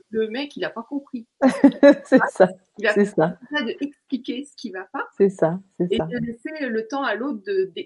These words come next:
Speaker 1: de, de répondre, parce que nous, un homme ou une femme, on peut être impulsif et,
Speaker 2: Bien
Speaker 1: euh,
Speaker 2: sûr.
Speaker 1: se mettre en colère, pas chercher à comprendre, on dit, « Bon, il a pas fait ça, elle a pas fait ça, euh, je rentre dedans. »
Speaker 2: Oui,
Speaker 1: Ça,
Speaker 2: c'est ça.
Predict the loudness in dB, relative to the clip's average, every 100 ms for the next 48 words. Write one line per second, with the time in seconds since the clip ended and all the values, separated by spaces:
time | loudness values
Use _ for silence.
0 | -12 -10 -10 -8 -8 -8 -10 -6 -4 -4
1 | -6 -14 -20 _ -10 -8 -6 -6 -6 -6
2 | -4 -4 -4 -10 _ _ _ _ -12 -12
3 | -10 -10 -8 -8 -6 -8 -8 -8 -8 -8
4 | -6 -6 -8 -18 -20 -20 -8 -6 -8 _
5 | -8 -6 -4 -4 -4 -6 -10 -10 -14 -16
6 | -18 -8 -8 -8 -12 _ _ _ -8 -8
7 | -8 -6 -6 -6 -10 -8 -8 -8 -8 -8
8 | -4 -4 -6 -12 -12 -14 -10 -8 -8 -10
9 | -12 -14 -14 -16 -14 -12 -14 -16 _ _
10 | _ -16 -12 -12 -10 -8 -10 -10 _ _
11 | 2 4 4 4 2 2 2